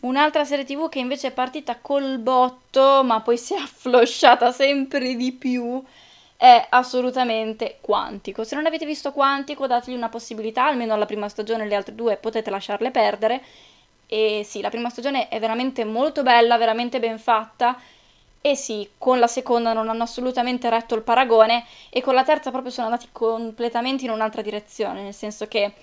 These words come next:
le prime due stagioni sono comunque intersecate tra passato e presente e si parlano sempre di attentati terroristici,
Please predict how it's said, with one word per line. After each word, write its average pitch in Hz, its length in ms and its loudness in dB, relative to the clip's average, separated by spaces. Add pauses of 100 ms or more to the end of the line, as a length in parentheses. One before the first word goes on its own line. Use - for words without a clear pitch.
(640)
le 240 140 -2
prime 277 240 -2
due 262 140 -2
stagioni 285 680 -4
sono 247 440 -4
comunque 254 540 -6
intersecate 240 800 -4
tra 220 340 0
passato 233 720 2
e 226 140 0
presente 262 880 -2 (440)
e 269 100 0
si 269 120 -8
parlano 240 260 4
sempre 240 380 -6
di 220 200 -12
attentati 226 520 -6
terroristici, 208 800 -6